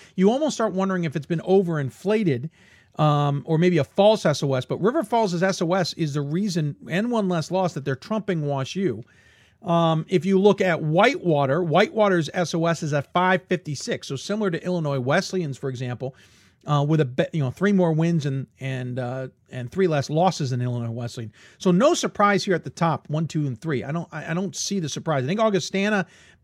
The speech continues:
uh, and we can look at Eau Claire to see if maybe why they're not ahead of Augustana. Eau Claire is five seventy-two S O S to Augustana's five eighteen. Um, I'm quickly calling up Augustana's to see if we have a head-to-head. I can't, <laughs> I can't have all these schedules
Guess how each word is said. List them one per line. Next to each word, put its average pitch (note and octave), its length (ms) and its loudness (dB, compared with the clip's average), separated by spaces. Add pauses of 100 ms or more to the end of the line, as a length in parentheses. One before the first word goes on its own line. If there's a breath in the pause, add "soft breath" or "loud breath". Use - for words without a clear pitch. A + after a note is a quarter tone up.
(120)
uh, D#3+ 300 0
and E3+ 140 -4
we F#3+ 140 0
can F3+ 180 0
look A#3 160 0
at G#3+ 60 2
Eau E3+ 160 2
Claire G#3 320 0
to D#3 60 -2
see F#3 140 -2
if C#3 80 -2
maybe E3 200 0
why D3+ 220 2
they're E3+ 220 0
not D#3+ 160 -2
ahead D3 260 0
of C3+ 100 -2
Augustana. D#3 640 -2
Eau C#3+ 100 -2
Claire G#3 340 0
is C#3 120 -2
five F3 300 -2
seventy-two E3 680 -4
S E3 180 -2
O C3+ 140 -4
S B2+ 200 -6 (500 soft breath)
to E3 100 -2
Augustana's E3 720 0 (180)
five F#3+ 300 0
eighteen. C#3+ 760 -6 (720 soft breath)
Um, C#3+ 520 -4
I'm C3 120 -10
quickly D3 460 -10
calling C#3+ 360 -8
up C3 200 -8
Augustana's D#3+ 920 -8
to B2 140 -10
see C#3+ 240 -10
if C3+ 140 -8
we C3 80 -6
have B2 180 -6
a A2 100 -14
head-to-head. C#3 600 -6 (180)
I D3+ 40 -20
can't, - 440 -6
<laughs> - 40 -8
I - 60 -8
can't - 280 -6
have F#3 100 0
all F3+ 140 2
these D3 180 -4
schedules C3 460 -8